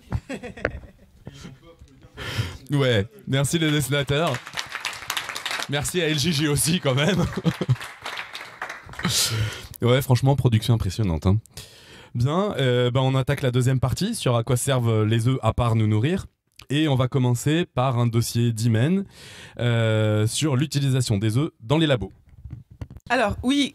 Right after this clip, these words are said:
Speaker 3: euh, qu'est-ce qu'on peut faire avec des œufs dans un laboratoire ? Est-ce qu'on est dans un laboratoire, euh, agroalimentaire ou quoi que ce soit ? Eh,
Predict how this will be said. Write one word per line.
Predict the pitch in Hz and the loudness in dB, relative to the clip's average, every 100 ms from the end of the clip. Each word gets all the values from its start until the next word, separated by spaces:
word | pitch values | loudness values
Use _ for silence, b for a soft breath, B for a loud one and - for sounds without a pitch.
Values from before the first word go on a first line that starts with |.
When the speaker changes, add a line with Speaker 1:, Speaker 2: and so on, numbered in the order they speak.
| - | 0
Speaker 3:
euh, | 175 175 180 | 2 2 2
qu'est-ce | - 370 | 0 0
qu'on | 427 | 0
peut | 277 | 0
faire | - 285 285 | 0 0 2
avec | 233 233 | 0 0
des | 190 208 196 196 196 | 0 2 2 2 2
œufs | 277 | 2
dans | 294 208 | 2 2
un | 208 | 2
laboratoire ? | 190 214 190 185 214 226 247 | 2 2 0 0 0 0 2
Est-ce | 202 | 0
qu'on | - 185 190 | 0 0 2
est | 220 | 2
dans | 220 180 | 2 2
un | 175 | 2
laboratoire, | 175 180 170 175 208 208 220 185 | 2 2 0 0 0 0 0 2
euh, | 165 170 B B B B B | 2 0 B B B B B
agroalimentaire | 196 196 247 202 180 180 214 214 240 247 202 | -2 0 2 2 2 0 0 2 2 2 0
ou | 196 208 | 0 0
quoi | 202 | 0
que | 165 | 0
ce | 170 | -2
soit ? | - 185 226 | 0 2 2
Eh, | 202 | 0